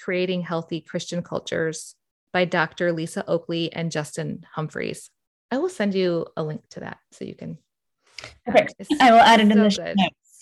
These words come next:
Speaker 1: Yeah, and I have, like, underlined
Speaker 2: Yeah, I
Speaker 1: book.
Speaker 2: need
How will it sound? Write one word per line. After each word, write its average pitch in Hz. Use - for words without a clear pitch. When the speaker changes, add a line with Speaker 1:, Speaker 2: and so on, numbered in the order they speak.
Speaker 1:
Yeah, 302
and 262
I 277
have, 294
like, 269
underlined 196
Speaker 2:
Yeah, 180
I 156
Speaker 1:
book. 165
Speaker 2:
need 117